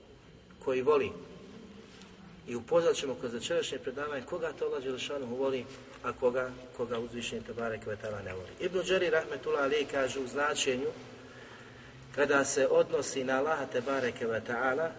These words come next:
El-Vedud, kada se misli na Allaha, kako to ime, odnosno kako znači nosi uzvišeno veličanstveno Allahovo ime El-Vedud.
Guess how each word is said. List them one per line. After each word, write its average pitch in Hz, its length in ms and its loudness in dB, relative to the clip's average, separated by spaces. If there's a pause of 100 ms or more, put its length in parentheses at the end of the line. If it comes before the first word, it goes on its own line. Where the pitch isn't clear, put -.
(140)
El-Vedud, 127 540 0 (1400)
kada 117 180 -4
se 117 140 -6
misli 143 300 -4
na 123 120 -2
Allaha, 135 380 -2
kako 156 280 -4
to 147 300 0 (100)
ime, 139 240 -4 (360)
odnosno 123 340 -4
kako 147 260 -4
znači 127 420 -4
nosi 117 380 -6 (760)
uzvišeno 123 500 -4
veličanstveno 113 540 -6
Allahovo 110 320 -4
ime 110 340 -6
El-Vedud. 101 460 -6